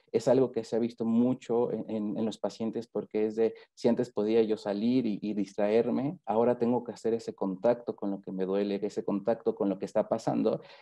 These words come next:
y es ahí donde vienen las crisis emocionales, esta cuestión del descontrol. Entonces es muy complejo esta situación. Y el resultado de todo esto sería identificar y expresar las emociones, el poder decir, "Oye, ¿sabes qué?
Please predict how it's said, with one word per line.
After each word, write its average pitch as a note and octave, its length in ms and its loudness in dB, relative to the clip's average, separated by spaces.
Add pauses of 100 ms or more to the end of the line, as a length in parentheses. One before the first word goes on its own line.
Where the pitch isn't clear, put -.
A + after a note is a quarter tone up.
(120)
y G#2 80 0
es G2+ 100 -2
ahí G#2+ 60 2
donde G#2 220 2
vienen G2 240 0
las F#2+ 160 -4
crisis G2+ 280 -8
emocionales, A2 760 0
esta G#2+ 180 -6
cuestión G2+ 300 -4
del G2+ 100 0
descontrol. A#2 540 0 (220)
Entonces A2 340 -6
es A#2 200 -2
muy C3 240 6
complejo G#2 500 -2
esta F#2+ 180 -8
situación. F#2 580 -10 (400)
Y D3 260 2
el C#3 120 4
resultado C#3+ 560 4
de A2+ 140 -2
todo A2+ 240 6
esto C3+ 280 -2
sería G#2 400 0
identificar A2+ 840 0 (100)
y B2 200 2
expresar A2+ 580 -4
las B2 220 -4
emociones, A#2 540 0
el A2 100 0
poder A2 280 4
decir, B2 320 -2
"Oye, B2+ 280 0
¿sabes A#2 340 -6
qué? C3+ 300 0